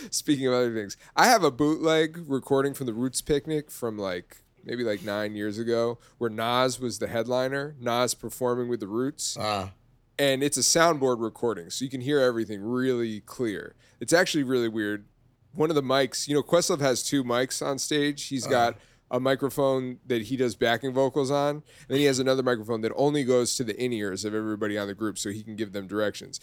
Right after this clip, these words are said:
Speaker 1: But for some reason on this recording, both of the mics are on. So
Speaker 2: Oh,
Speaker 1: you
Speaker 2: shit.
Speaker 1: hear,
Speaker 2: That's
Speaker 1: you
Speaker 2: crazy.
Speaker 1: hear some of the directions that he's giving. But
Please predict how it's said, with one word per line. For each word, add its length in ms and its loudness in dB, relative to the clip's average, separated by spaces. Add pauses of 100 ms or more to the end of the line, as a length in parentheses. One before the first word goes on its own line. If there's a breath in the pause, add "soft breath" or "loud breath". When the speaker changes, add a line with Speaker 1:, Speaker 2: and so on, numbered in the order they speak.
(160 loud breath)
Speaker 1:
But 100 -2
for 100 -2
some 220 4
reason 380 4
on 280 0
this 200 2
recording, 640 2 (160)
both 220 6
of 80 0
the 80 6
mics 340 4
are 80 4
on. 320 0
So 200 0
Speaker 2:
Oh, 160 4
Speaker 1:
you 60 2
Speaker 2:
shit. 140 2
Speaker 1:
hear, 300 8
Speaker 2:
That's 200 -2
Speaker 1:
you 60 -12
Speaker 2:
crazy. 260 6
Speaker 1:
hear 220 8
some 240 4
of 80 4
the 100 8
directions 600 2
that 140 0
he's 200 -2
giving. 360 -4 (360 soft breath)
But 400 4